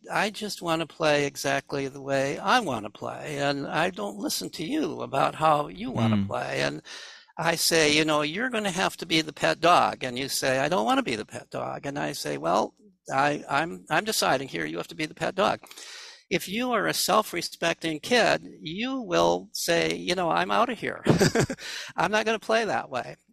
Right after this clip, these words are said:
Speaker 1: I quit." Now, by quitting, you have taught me a really important lesson. If I wanna play with you, and if I'm a normal kid, I do wanna play with you.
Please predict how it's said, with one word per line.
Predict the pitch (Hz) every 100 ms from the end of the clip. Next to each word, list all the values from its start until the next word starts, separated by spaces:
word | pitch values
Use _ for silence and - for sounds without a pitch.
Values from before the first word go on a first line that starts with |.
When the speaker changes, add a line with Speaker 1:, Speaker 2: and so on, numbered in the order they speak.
| -
Speaker 1:
I | 165
quit." | 180 233 - - _ - - - -
Now, | 170 170 - _
by | 135 135 170 240
quitting, | - - 247 196 127 139
you | 175 214
have | 254 -
taught | - 190 -
me | 180
a | 160
really | 151 151 151 160
important | 147 160 151 147
lesson. | 160 233 - 117 113 - _ 233
If | -
I | 185 226
wanna | 226 202
play | - - 226
with | 233 175 -
you, | 120 143
and | 190
if | 151 -
I'm | 180 185
a |
normal | 151 160 160 151
kid, | - 185
I | 160
do | 143 135 254
wanna | 254 107 104
play | - 135 131
with | 151 -
you. | 131 113 -